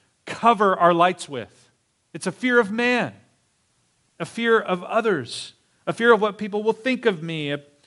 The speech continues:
a fear of how that coworker will perceive me, a fear of losing that family member who's so adamant about their contrary religion.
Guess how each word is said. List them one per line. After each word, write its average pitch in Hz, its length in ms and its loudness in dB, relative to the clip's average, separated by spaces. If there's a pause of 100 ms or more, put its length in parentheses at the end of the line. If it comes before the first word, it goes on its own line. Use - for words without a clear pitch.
a 160 60 -10
fear 233 260 2
of 208 80 2
how 214 160 4
that 202 220 2
coworker 226 520 2
will 202 180 -6
perceive 233 640 -6
me, 143 340 -14 (420)
a - 80 -2
fear 240 300 4
of 180 160 4
losing 226 460 0
that 180 180 -2
family 185 360 -4
member 160 360 -2
who's 180 180 -4
so 233 280 2
adamant 220 420 0
about 165 240 -2
their 180 120 -4
contrary 208 580 -2
religion. 202 640 -4